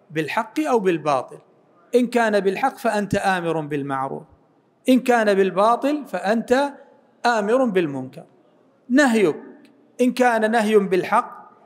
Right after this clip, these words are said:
فهو نهي عن المنكر، إن كان نهي بالباطل إذن هو نهي عن المعروف.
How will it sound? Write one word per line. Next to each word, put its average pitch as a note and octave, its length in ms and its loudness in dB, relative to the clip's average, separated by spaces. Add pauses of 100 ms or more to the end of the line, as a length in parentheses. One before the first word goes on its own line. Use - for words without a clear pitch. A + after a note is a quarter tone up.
فهو A3 320 2
نهي G#3 420 2
عن A#3 200 0
المنكر، B3+ 520 0 (400)
إن A#3+ 100 0
كان A3+ 340 2
نهي G3 260 0
بالباطل F#3 840 0 (960)
إذن G3+ 260 4
هو G3+ 480 2
نهي F#3 380 -2
عن A3+ 160 0
المعروف. A#3+ 640 2